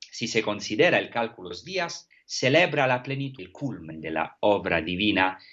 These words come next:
y por esto en hebreo se llama también Atzeret, que quiere decir conclusión. O sea, es como el cierre de toda la historia, la plenitud de los. También el simbolismo del número cincuenta en la escritura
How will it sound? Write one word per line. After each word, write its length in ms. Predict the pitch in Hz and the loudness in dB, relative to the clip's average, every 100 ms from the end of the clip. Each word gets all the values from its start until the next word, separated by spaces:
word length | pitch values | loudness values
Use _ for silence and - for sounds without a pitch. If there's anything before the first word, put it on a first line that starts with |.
| _ | _
y 120 | 107 | -2
por 200 | 127 160 | 4 4
esto 320 | 101 - - | 4 2 -2
en 60 | 120 | -2
hebreo 400 | 110 82 85 98 | 0 2 2 2
se 160 | - | 0
llama 280 | 113 87 95 | 0 2 2
también 520 | 98 120 107 92 92 - | 2 4 4 2 0 -2
Atzeret, 840 | 101 - 92 85 113 147 160 151 | -2 -2 -2 2 4 2 0 -4
que 120 | - | -4
quiere 220 | 107 107 | -2 -2
decir 440 | 107 - 104 98 - _ _ | -2 -4 -6 -8 -12 _ _
conclusión. 1120 | 131 135 135 131 123 120 - 107 82 85 85 - _ - | 4 6 4 2 0 2 4 4 4 0 -8 -12 _ 0
O 80 | |
sea, 280 | - 143 123 | 2 4 4
es 360 | 127 127 - - | 2 -4 -8 -10
como 280 | - 151 143 | -10 -4 -2
el 160 | 127 | -2
cierre 880 | 131 - 196 175 107 92 90 90 92 | -4 -2 2 4 2 -2 -8 -4 -4
de 140 | 90 95 | -4 -2
toda 600 | 117 120 107 101 92 - | 4 4 4 0 -2 -4
la 140 | 95 90 | -4 -2
historia, 960 | - - - 170 160 151 151 151 156 - | -2 -4 2 4 6 4 4 2 0 -4
la 200 | 110 110 | -2 -2
plenitud 420 | 117 107 107 - _ | -4 -8 -10 -14 _
de 200 | 92 101 | -10 -6
los. 200 | 98 90 - - | -6 -8 -14 -2
También 560 | 101 107 127 127 120 - _ _ | 0 4 4 4 2 -12 _ _
el 140 | - 110 | -12 -8
simbolismo 560 | 123 113 113 127 120 | -4 0 2 2 2
del 140 | 110 107 | 2 4
número 260 | 131 113 | 6 4
cincuenta 540 | 110 120 131 233 139 87 | 4 0 4 4 2 -4
en 60 | |
la 40 | 85 | -6
escritura 800 | - - 85 - 117 92 - | -10 -14 -16 -8 -4 -4 -6